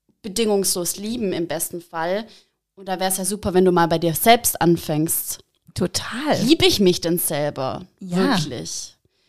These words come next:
Speaker 1: Ähm,
Speaker 2: Ja.
Speaker 1: weil ich möchte ja die Liebe schenken. Möchte ich sie mir zuerst vielleicht selbst schenken? Wo bin ich da?
Speaker 2: Mhm.
Speaker 1: Was kann ich da noch machen, um irgendwie einen Schritt weiterzukommen?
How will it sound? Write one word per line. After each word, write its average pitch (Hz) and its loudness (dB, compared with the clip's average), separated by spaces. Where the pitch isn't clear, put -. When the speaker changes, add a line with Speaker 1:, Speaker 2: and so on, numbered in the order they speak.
Speaker 1:
Ähm, 196 0
Speaker 2:
Ja. 196 2
Speaker 1:
weil 175 -4
ich - -4
möchte 240 2
ja 208 2
die 190 -2
Liebe 180 -4
schenken. 208 0
Möchte 220 -6
ich - -6
sie 190 -2
mir 190 2
zuerst - -6
vielleicht - -16
selbst 359 -2
schenken? - -6
Wo 185 -4
bin 254 2
ich - 0
da? - -12
Speaker 2:
Mhm. 180 2
Speaker 1:
Was 214 2
kann 202 -4
ich 196 -4
da 175 -4
noch 175 -4
machen, 220 -4
um 175 -6
irgendwie 170 -2
einen 160 -2
Schritt - -8
weiterzukommen? - -6